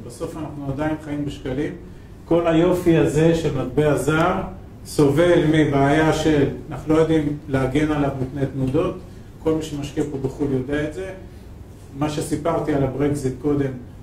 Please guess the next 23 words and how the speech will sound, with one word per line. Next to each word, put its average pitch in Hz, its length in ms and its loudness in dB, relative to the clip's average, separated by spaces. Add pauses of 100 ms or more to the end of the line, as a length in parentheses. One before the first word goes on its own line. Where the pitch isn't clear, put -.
(120)
עדיין 135 400 -2
יש - 60 -8
פה 139 200 -4
צלקת, 120 500 -6 (100)
בסדר? 180 420 -6 (480)
ולכן 143 340 4
אנחנו 208 320 2
כן 202 180 4
מחפשים 202 460 0
גם 190 180 4
קר-, 151 300 0
אה, 143 160 4 (380)
השקעות 160 420 0
שקליות, 190 680 2 (960)
אבל 120 140 2
לא 190 420 2 (120)
בעיר 151 320 2
התחתית 156 400 -2
בחיפה 151 540 0 (380)
עם 131 100 -2
הדירה 139 360 2
שנפצל 139 640 -2
שבע 143 260 -4